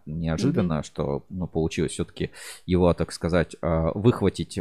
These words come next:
Speaker 1: к нам в прямой эфир.
Speaker 2: Ну да, и пятница ещё и р-,
Speaker 1: А,
Speaker 2: рабочий
Speaker 1: да,
Speaker 2: день,
Speaker 1: и
Speaker 2: середина.
Speaker 1: пятница, середина рабочего дня. Ну, раз получилось, это же замечательно. Поэтому вот,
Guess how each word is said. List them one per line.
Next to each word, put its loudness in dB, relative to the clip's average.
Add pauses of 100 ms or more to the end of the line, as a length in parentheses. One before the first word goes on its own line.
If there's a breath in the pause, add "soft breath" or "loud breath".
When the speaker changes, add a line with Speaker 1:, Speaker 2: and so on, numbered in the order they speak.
Speaker 1:
к -10
нам 0
в -20
прямой 2
эфир. 2 (300)
Speaker 2:
Ну 0
да, 4
и 2
пятница 4
ещё -2
и 2
р-, -2
Speaker 1:
А, 4
Speaker 2:
рабочий 4
Speaker 1:
да, -2
Speaker 2:
день, 4
Speaker 1:
и 0
Speaker 2:
середина. 0 (220)
Speaker 1:
пятница, 2
середина 0
рабочего 2
дня. 2
Ну, 4
раз 4
получилось, 2
это -2
же -4
замечательно. 0
Поэтому 0
вот, -2